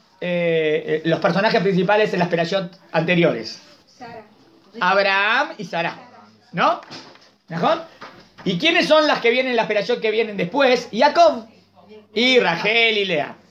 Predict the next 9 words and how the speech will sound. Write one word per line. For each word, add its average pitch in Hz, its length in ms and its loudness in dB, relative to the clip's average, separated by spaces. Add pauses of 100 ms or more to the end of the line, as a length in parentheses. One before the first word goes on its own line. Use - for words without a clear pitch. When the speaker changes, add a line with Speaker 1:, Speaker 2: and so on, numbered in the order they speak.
(440)
Speaker 1:
En 277 200 2
esta 311 340 0
Perashá, 247 680 0 (380)
en 202 160 -4
esta 196 500 -4 (120)
y 170 120 -8
solamente 240 680 -2
en 202 80 -4
esta, 233 480 -2